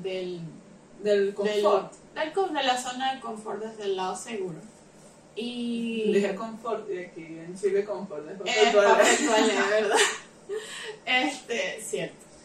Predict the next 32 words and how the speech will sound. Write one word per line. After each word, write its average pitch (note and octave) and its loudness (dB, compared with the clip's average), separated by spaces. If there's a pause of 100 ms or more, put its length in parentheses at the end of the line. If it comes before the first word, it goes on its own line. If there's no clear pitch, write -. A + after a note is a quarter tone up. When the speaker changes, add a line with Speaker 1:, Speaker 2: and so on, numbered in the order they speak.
(400)
Speaker 1:
Este, A3 -2
pero A3+ 2
eso, F#3+ 0
desde A3+ -2
la A3+ 2
zona B3 -2
como A#3 -4
de A3 -2
seguridad, G#3 0
desde G#3 -12
tu F#3+ -16
zona F#3+ -8
segura, G3 -4 (580)
y A3 -2
salir G#3+ 2 (200)
Y, F#3 -4
y G3+ -4
resolver G#3 -4
el G#3+ -2
problema F#3+ -8
no G3+ -8
siempre G#3 -8
es G#3 -12
sencillo G3 -6 (260)
para F3 -10
todo E3+ -10
el F3+ -10
mundo, F3+ -14
pues. - -20 (920)
Speaker 2:
No, B3+ -4
y - -6
¿sabes A3 0